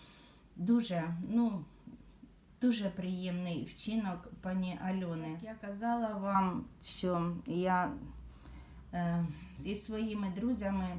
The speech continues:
часто практикуємо таке, що ми продаємо свої рослини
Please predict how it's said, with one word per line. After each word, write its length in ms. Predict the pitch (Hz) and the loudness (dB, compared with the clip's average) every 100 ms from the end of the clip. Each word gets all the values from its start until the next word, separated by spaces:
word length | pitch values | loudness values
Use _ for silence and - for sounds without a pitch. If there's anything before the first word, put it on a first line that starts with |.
| 170 - - | -6 -10 0
часто 360 | 226 233 196 | 0 2 -2
практикуємо 840 | 185 185 - 190 - 190 185 180 175 | -2 -4 -4 -6 -2 -2 0 -2 -4
таке, 420 | 180 185 254 277 262 | -4 -4 -2 -2 -4
що 220 | - 190 | -4 -2
ми 300 | 185 190 185 - - - - | 0 0 -2 -6 -14 -16 -10
продаємо 640 | 220 226 208 208 196 190 180 | 0 0 2 0 2 2 2
свої 400 | - 175 175 180 | 2 2 4 2
рослини 600 | 175 208 233 240 202 | 0 2 6 6 6